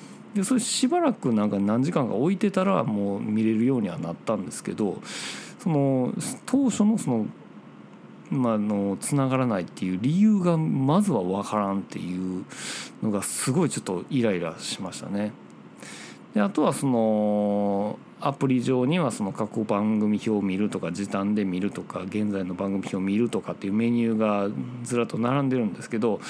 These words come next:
あの、押すたんびの挙動が悪い。まあ、要はあの、スマホの画面の真ん中にあの、なんていうかね、あの、まあ、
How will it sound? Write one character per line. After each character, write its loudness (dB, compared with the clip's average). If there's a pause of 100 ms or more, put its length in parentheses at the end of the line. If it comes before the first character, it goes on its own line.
(540)
あ 0
の、 -4
押 2
す -6
た 4
ん 4
び 4
の 4
挙 0
動 4
が 2
悪 2
い。 -6 (520)
ま 2
あ、 4
要 4
は 2
あ 0
の、 -4
ス -6
マ 2
ホ -2
の 2
画 0
面 2
の 2
真 2
ん 2
中 0
に 2
あ -2
の、 -4
な -6
ん -8
て -10
い -8
う -12
か -14
ね、 -12
あ -12
の、 -10 (1800)
ま -2
あ、 -4